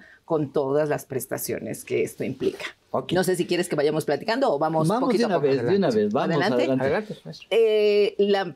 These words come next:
Speaker 1: propia Constitución es la que establece que en caso de un despido sea, en este caso injustificado, no hay un motivo, pero quiero que te vayas, el trabajador tiene derecho a que se le paguen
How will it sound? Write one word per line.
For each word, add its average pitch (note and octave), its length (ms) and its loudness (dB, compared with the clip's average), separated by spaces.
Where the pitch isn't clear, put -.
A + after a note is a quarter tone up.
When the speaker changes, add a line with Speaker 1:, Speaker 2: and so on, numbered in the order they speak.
Speaker 1:
propia A#3 320 0
Constitución G#3 720 0
es G#3+ 140 2
la F#3+ 100 -2
que - 100 -10
establece G3 600 -4
que - 80 -2
en D3+ 80 -4
caso E3+ 300 -2
de E3 100 0
un F3 100 -4
despido E3 640 0
sea, E3 380 -4
en D3 180 2
este D3 200 -2
caso D#3 220 -2
injustificado, F3 720 -2
no F3+ 80 0
hay D3+ 140 2
un D#3+ 80 -2
motivo, D#3+ 340 0
pero C3 220 -2
quiero D3 240 0
que F3+ 80 -4
te - 100 -4
vayas, F#3 480 0
el C3+ 240 0
trabajador C#3 480 -2
tiene D#3 260 -2
derecho D3+ 460 0
a C#3 100 -8
que - 100 -18
se C#3 120 -6
le B2+ 80 -4
paguen C#3+ 400 -4